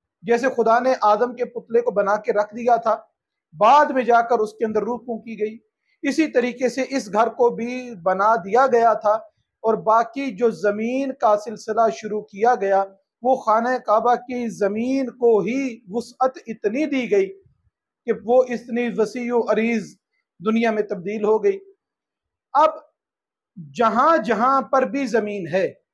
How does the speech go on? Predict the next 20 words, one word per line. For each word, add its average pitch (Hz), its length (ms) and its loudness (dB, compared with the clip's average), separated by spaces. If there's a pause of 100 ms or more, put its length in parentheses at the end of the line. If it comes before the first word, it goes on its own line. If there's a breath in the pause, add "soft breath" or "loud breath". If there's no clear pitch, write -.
(1700)
उस 311 300 0
सब 285 340 2
की 254 440 -8 (1000)
जो 240 220 2
जड़ 240 380 4
है, 214 320 0 (640)
वो 233 100 0
मक्का 214 360 0
में 190 140 -4
है, 190 200 -2 (220)
काबा 185 320 2
के 185 160 -6
नीचे। 170 400 -10 (1300)
मक्का 269 480 2
की - 460 -10
उस 185 240 -2
ज़मीन 254 460 0
को, 202 380 -2 (240)
मक्का 214 380 2
को 208 200 0